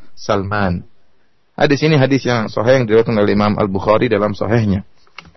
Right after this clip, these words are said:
Para pendengar yang dirahmati oleh Allah Subhanahu wa taala, hadis ini merupakan hadis yang sangat agung, terutama dalam bab yang sedang kita bahas ini, yaitu al-iqtisad fil ibadah, bersikap tengah, ya,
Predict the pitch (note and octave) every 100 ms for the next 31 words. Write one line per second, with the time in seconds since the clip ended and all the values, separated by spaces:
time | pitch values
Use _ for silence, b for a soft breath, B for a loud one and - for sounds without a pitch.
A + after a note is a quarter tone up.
0 | - - - B B B G#2+ F#2+ C#3 G3+
1 | G3 D3+ C3 C#3+ B2 B2 A#2+ A2+ - G#2+
2 | G#2 G2+ G2+ G#2+ G#2+ A2+ - - - -
3 | - - - D#3 D#3 G3 E3 C#3 D3 D3
4 | A#2+ A#2+ D3 B2 A2 G2+ G#2+ G#2 B2+ B2+
5 | C3+ C#3 - B2 - C#3+ D3 B2 B2+ C3+
6 | C#3 - - - A#2 B2+ - A#2 A2+ A#2
7 | G#2+ A#2+ G#2+ G#2+ G#2+ B2 A#2+ C#3 C#3+ -
8 | F#2+ F2+ - - A#2+ - C3 - - -
9 | A#2+ D#3 C#3+ A2 F#2 - - - - -
10 | - G#2 - A#2 B2 - B2 C#3 C3+ -
11 | - - - - - - A#2+